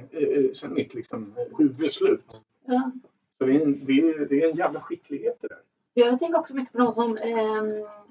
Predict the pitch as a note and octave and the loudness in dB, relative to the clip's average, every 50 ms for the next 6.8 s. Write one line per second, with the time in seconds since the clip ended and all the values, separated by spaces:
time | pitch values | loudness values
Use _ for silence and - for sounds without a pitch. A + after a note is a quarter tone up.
0 | - _ _ _ _ _ A#3 A#3 A#3 - - - A3 A3 - A#3 C4 E4+ F#4+ F#4+ | -20 _ _ _ _ _ -2 -2 -2 -2 -2 -2 -2 -2 2 4 8 10 10 10
1 | F#4 F4+ D4+ C4 B3+ B3+ - - - - - B3+ B3 A3 A3+ A3+ A3 - - - | 10 10 8 6 6 2 -4 -8 -14 -10 -6 -4 -4 -2 -2 -4 -6 -8 -10 -14
2 | - - - - - - - - - _ _ - E4+ F#4+ F#4+ E4+ B3+ A#3 G#3+ - | -20 -20 -18 -16 -14 -14 -14 -14 -18 _ _ 10 10 12 10 10 6 2 -2 -2
3 | - - - - - _ _ _ - A3 A3 G#3 - _ - - - _ - A#3 | -6 -8 -14 -20 -20 _ _ _ -2 -2 -2 -2 -4 _ -14 -16 -8 _ -4 -4
4 | A3+ - - - D3+ C#3 - - C3 A#2 A#2 A#2+ - - - - - - B3+ D4 | -4 -2 2 6 6 8 8 6 4 4 4 4 4 2 0 0 2 4 6 6
5 | B3+ C4 - - - - G4+ G4+ G4+ - A4 - - - - - - _ _ - | 6 6 4 2 2 4 6 8 8 8 8 6 2 -4 -12 -20 -20 _ _ 2
6 | B3 B3 - - B3 A#3+ B3 B3+ B3 A3+ A3 - A#3 A#3+ A#3+ A#3 | 2 2 2 0 2 6 8 8 8 8 6 2 2 0 0 -2